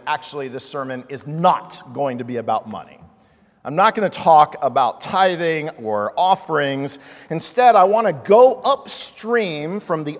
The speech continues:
awkwardness of talking about money, and I wanna talk instead about gratitude. Gratitude is not just a feeling of thankfulness.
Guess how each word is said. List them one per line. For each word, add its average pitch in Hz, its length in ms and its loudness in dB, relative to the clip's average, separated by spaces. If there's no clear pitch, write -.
awkwardness 170 960 -4
of - 160 -6
talking 185 480 -4
about 123 340 -4
money, 151 720 -4
and 143 100 -6
I 151 60 -2
wanna 170 260 -2
talk 156 400 0
instead 131 680 -2
about 117 440 -6
gratitude. 101 840 -10
Gratitude 139 1040 0
is 143 180 -8
not 156 400 -4
just 180 380 -2
a 147 100 -10
feeling 240 800 -4
of 156 300 -2
thankfulness. - 1120 -8